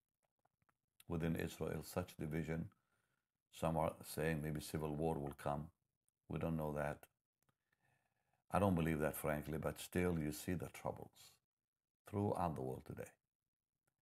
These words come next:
And in our own country, in your country, where you are, there's such trouble. You have power.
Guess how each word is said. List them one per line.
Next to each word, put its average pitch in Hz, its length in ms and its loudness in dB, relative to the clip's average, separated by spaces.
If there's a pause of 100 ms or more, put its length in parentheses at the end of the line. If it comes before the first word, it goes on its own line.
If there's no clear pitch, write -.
(300)
And 90 320 4
in 117 200 4
our 101 380 6
own 98 340 6
country, 82 500 -2
in 95 180 4
your 101 200 6
country, 76 460 -2
where 85 200 6
you 98 200 2
are, 73 120 2
there's 73 180 -4
such - 400 -2
trouble. - 340 2 (800)
You 120 320 6
have 120 320 4
power. 82 480 0